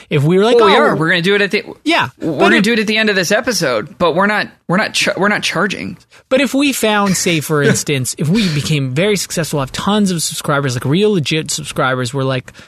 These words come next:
Speaker 1: you know, the Joe Rogan of fucking music podcasts. Good fucking luck.
Speaker 2: Yeah.
Speaker 1: But, um, you know, potentially we could do that. Be like, you know, we could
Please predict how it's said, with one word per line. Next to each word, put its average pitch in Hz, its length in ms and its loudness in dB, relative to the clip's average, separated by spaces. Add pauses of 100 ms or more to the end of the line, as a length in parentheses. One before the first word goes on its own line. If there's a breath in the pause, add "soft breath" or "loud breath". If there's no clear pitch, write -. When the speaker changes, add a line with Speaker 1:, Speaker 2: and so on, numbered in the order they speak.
(140 loud breath)
Speaker 1:
you 147 80 -2
know, 127 140 0
the 131 100 0
Joe 147 320 2
Rogan 139 380 2
of 113 100 -4
fucking 113 640 -6
music 113 320 -4
podcasts. 110 680 -4 (260 loud breath)
Good 127 160 -2
fucking 117 240 -4
luck. 107 120 0
Speaker 2:
Yeah. 151 160 -2 (220 loud breath)
Speaker 1:
But, 156 160 0
um, 143 300 2 (640)
you 170 180 4
know, 151 200 2
potentially 175 640 0
we 143 120 0
could 160 240 0
do 139 120 -2
that. 120 180 -4
Be 135 120 -2
like, 127 160 -4
you 135 260 -2
know, 110 140 0
we 107 140 -4
could 139 220 -2